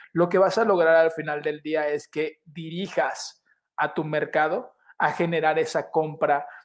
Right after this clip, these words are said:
hacia tus productos o hacia tus servicios, sin importar que alrededor hayan muchas otras soluciones muy parecidas o completamente iguales a las que tú tienes. Pero el, al final del día,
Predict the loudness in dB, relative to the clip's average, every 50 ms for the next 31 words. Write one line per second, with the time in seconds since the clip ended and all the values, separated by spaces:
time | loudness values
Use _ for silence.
0 | _ _ _ _ 2 2 2 2 0 -2 -2 -2 -2 -4 -4 -2 0 0 -2 -2
1 | -2 0 0 2 2 0 -4 -4 -2 0 0 0 0 -2 -6 -6 -8 -10 _ 0
2 | 0 0 2 2 2 2 2 0 -2 -4 -4 -4 -4 -4 -4 -6 _ _ -20 _
3 | -14 -10 -6 -4 -2 -2 -2 -2 -2 -4 -4 0 0 0 0 0 0 0 2 2
4 | 0 -2 -6 -12 -20 -20 _ _ _ -2 0 2 2 2 2 4 4 4 4 6
5 | 6 6 6 6 6 4 4 4 2 2 -2 -4 -4 -4 -4 -4 -6 -6 -6 -4
6 | -4 -4 -4 -6 -8 -8 -8 -8 -4 -4 -4 -4 -4 -8 -8 -10 -10 -6 -6 -6
7 | -6 -4 -2 -2 -2 -2 -4 -8 -6 -4 -2 -2 -2 -4 -6 -8 -8 -8 -6 -8
8 | -12 -12 -8 -4 -4 -4 -2 -2 -4 -2 -4 -6 -6 -4 -4 -4 -2 -2 0 0
9 | 2 2 0 -2 -2 -4 -4 -4 -4 -6 -8 -12 -12 -12 -14 -10 -4 0 0 0
10 | 0 -2 -8 -10 -8 -6 -4 0 2 2 2 0 0 -2 -4 -6 -6 -6 -4 -2
11 | -2 -2 -2 -4 -4 -4 -2 2 4 4 2